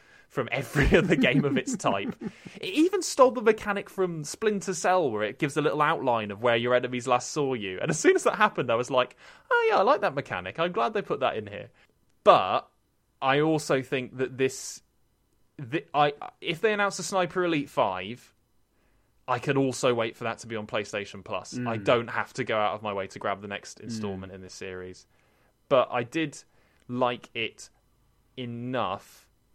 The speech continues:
Speaker 1: that I would say if you, like me, got this on PlayStation Plus and skipped over it,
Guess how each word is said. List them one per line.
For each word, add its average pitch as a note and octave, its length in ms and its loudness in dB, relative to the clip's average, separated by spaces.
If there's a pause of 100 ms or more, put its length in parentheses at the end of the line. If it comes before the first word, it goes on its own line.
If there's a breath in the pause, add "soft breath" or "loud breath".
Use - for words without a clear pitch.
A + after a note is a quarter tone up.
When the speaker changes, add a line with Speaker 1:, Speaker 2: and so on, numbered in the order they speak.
(100)
Speaker 1:
that G#2 300 0
I A2 220 -2
would G#2+ 320 -8 (360)
say C3 680 -2
if - 220 -8
you, C#3+ 420 -6
like C3 260 -2
me, A#2+ 260 -10
got A#2+ 220 -2
this A#2 140 -10
on A2+ 120 -10
PlayStation A2+ 480 -8
Plus A2 240 -6
and A2 80 -14
skipped - 300 -12
over G2+ 360 -6
it, F#2+ 200 -8